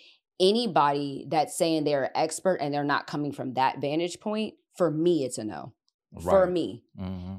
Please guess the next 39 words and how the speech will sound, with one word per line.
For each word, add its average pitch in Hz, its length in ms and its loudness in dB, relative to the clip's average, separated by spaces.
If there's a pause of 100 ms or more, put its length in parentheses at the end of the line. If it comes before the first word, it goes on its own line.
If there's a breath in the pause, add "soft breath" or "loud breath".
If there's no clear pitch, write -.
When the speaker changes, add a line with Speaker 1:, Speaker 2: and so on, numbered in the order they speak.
(140)
Speaker 1:
We 247 200 0
can 254 160 4
give 175 240 2
practical 180 580 -2
things 131 400 -4
all 139 220 2
day, 131 460 -2 (440 soft breath)
but 165 140 0
there 214 160 4
are 247 100 4
gonna 202 220 0
be 160 180 -2
moments 165 580 0
in 170 140 0
your 165 140 2
relationship 156 800 0
that 143 160 0
no 156 320 2
advice, 147 580 0
no 147 180 2
degree, 160 640 -2 (920)
Speaker 2:
Mm-hmm. 175 140 2
Speaker 1:
no 180 180 8
amount 180 380 2
of 170 140 -2
hours 175 440 4
that 165 220 2
you've 185 160 -6
clocked 180 400 0
in 175 180 0
coaching 185 540 -2
anybody 139 720 -2 (260 soft breath)
is 160 200 0
going 175 360 2
to 165 120 -4
be 160 180 0
able 151 220 0
to 135 80 -2
fix, - 680 -2